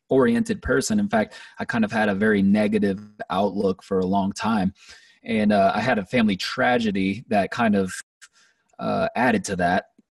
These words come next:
So, uh, I, I was in a home explosion and it killed six brothers and sisters of mine. And when that happened, uh, I kind of felt like there wasn't hope. So, uh,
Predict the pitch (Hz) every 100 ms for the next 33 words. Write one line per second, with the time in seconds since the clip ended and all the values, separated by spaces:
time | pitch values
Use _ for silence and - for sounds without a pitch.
0 | _ _ _ _ - - - 120 107 101
1 | 101 95 92 - - _ - 110 107 113
2 | 117 117 87 - 165 143 117 - 113 107
3 | 101 107 101 98 98 95 135 123 104 -
4 | - - - - 131 - - - - 123
5 | 123 117 113 - 117 - 104 101 95 87
6 | 90 104 - _ 113 110 104 101 98 110
7 | 117 127 123 104 - 139 139 113 107 101
8 | 101 - - 107 101 98 95 - - 120
9 | 113 98 - - _ _ - _ _ -
10 | 101 98 104 104 95 - - - _ 214
11 | 110 110 104 101 95 92 - 90 - -
12 | _ - - _ - - 139 123 110 107
13 | - - _ _ _ _ - - 113 104